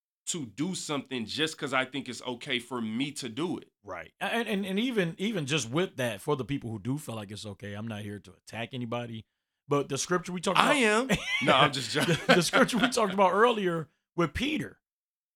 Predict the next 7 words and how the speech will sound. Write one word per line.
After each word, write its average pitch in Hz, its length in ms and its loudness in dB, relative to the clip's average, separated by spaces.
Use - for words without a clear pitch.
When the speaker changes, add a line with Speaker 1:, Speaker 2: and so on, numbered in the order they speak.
Speaker 2:
it 247 140 6
wasn't 269 460 6
specifically - 1200 2
said 160 380 2
in 165 180 -2
that 151 160 2
scripture, 117 600 -4